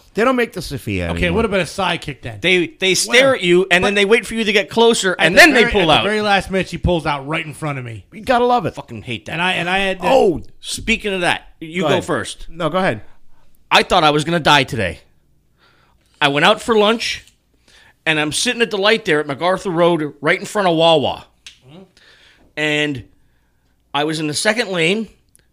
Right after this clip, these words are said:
Speaker 3: so the lane to the left of me is the one where they go to turn left to get the green light.
Speaker 1: Right.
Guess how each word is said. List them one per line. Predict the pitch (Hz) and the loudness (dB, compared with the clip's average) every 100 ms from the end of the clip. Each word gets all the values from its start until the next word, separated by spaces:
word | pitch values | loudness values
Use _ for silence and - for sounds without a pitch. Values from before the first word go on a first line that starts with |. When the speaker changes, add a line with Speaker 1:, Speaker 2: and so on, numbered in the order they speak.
| - | -14
Speaker 3:
so | - 165 170 160 - 160 | -4 -2 0 -4 -10 -16
the | 147 | -8
lane | 180 202 208 | -2 -2 -2
to | 190 | -4
the | |
left | 165 202 214 | -2 -2 -2
of | 190 | -2
me | 170 | -2
is | 147 | -2
the | 160 | -4
one | 170 156 | -4 -2
where | 147 | -4
they | 143 147 | -2 -4
go | 123 165 | 0 -2
to | 151 | -2
turn | 185 156 | -4 -4
left | 147 190 - | 0 -2 -2
to | |
get | 135 135 | -8 -6
the | 110 | -4
green | 147 139 | -4 -2
light. | 202 208 - - | 0 -2 -4 -4
Speaker 1:
Right. | 202 113 67 | 0 0 -2